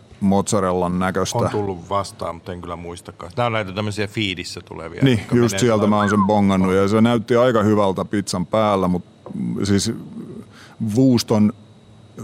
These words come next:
Speaker 1: tota,
Speaker 2: Hmm.
Speaker 1: suurin ongelma on se, että miten se käyttäytyy uunissa, koska se menee aika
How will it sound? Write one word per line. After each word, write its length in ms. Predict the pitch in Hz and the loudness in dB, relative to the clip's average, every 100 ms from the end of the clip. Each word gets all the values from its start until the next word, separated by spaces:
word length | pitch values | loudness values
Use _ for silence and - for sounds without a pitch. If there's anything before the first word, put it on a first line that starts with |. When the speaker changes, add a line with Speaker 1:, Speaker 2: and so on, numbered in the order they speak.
| 92 | -10
Speaker 1:
tota, 440 | 107 90 101 95 - - - - - | -8 -2 -2 -2 -4 -8 -12 -16 -8
Speaker 2:
Hmm. 280 | 101 95 80 - - - - - - - - - - | -6 -6 -10 -16 -20 -20 -18 -16 -14 -14 -10 -10 -6
Speaker 1:
suurin 380 | - 120 113 107 | 2 4 4 4
ongelma 420 | 95 95 95 95 | 2 2 2 2
on 80 | 95 | 2
se, 120 | 101 | 2
että 140 | 95 | 2
miten 180 | 95 95 | 0 0
se 80 | 92 | 0
käyttäytyy 600 | 95 90 - 95 90 95 | 0 -2 0 -2 0 0
uunissa, 560 | 95 98 92 92 - 107 | 0 0 -2 -4 -6 -6
koska 240 | 90 - | -8 -6
se 80 | 90 | -4
menee 340 | 98 101 98 98 | 0 0 0 0
aika 400 | 113 104 92 | 0 0 0